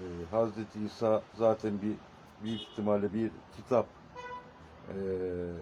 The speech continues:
kitap bırakmadı. İşte insanlara hitap etti. Bu sözleri taraftarları şey yaptılar. Bir kitaba dönüştürdüler,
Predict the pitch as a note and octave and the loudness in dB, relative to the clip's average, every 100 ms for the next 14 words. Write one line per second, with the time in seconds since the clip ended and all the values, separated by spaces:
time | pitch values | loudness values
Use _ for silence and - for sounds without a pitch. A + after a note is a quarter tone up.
0 | - - - - - - C3 - C3 C3+ | -12 -18 -20 -18 -10 4 4 6 8 8
1 | C3 - F#2+ G2 D#3 - - - - - | 8 2 -2 2 0 -2 -16 -20 -20 -18
2 | - G#2+ A2 - C3 B2 A2 B2+ B2 B2 | -10 -6 -6 -2 -2 0 2 2 4 4
3 | B2 A#2 A2 C3+ B2 G2 - - D3+ C3 | 2 0 4 8 8 4 -4 -6 -4 0
4 | C#3+ A2+ - A2+ F#2+ G#2 C#3 D#3+ - - | 0 0 0 0 2 0 0 -4 -12 -20
5 | - - - - - D3 B2+ - A#2+ G#2 | -20 -20 -20 -12 4 8 8 6 4 4
6 | F#2 G2 D#3+ - - - - - - - | 4 2 0 -4 -14 -18 -20 -20 -20 -18
7 | - - - - F3+ C#3+ G2+ - F2 E2 | -18 -18 -14 -2 4 6 4 2 -4 -4
8 | - - - - - - - - - - | -6 -16 -16 -16 -16 -16 -16 -18 -18 -18
9 | - - - - - - D#3 - - F#3 | -18 -18 -18 -18 -18 -12 -12 -10 4 6
10 | F3 D3+ C3 A2+ - G#2+ E2+ A#2 | 6 6 4 4 0 -4 0 2